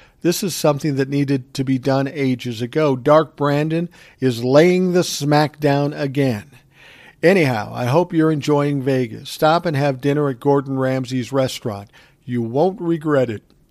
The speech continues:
Enjoy your trip, T J." Well,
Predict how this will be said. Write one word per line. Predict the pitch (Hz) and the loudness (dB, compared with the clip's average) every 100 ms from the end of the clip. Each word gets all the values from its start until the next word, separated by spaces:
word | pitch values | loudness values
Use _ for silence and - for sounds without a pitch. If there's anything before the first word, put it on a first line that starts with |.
| _ - | _ -10
Enjoy | 123 120 135 | -8 -2 0
your | 139 135 | 2 -2
trip, | 135 127 117 - _ _ _ _ | -4 -6 -6 -10 _ _ _ _
T | - 147 123 | -8 -6 -6
J." | 110 107 - _ _ | -10 -16 -20 _ _
Well, | 143 165 | -14 -14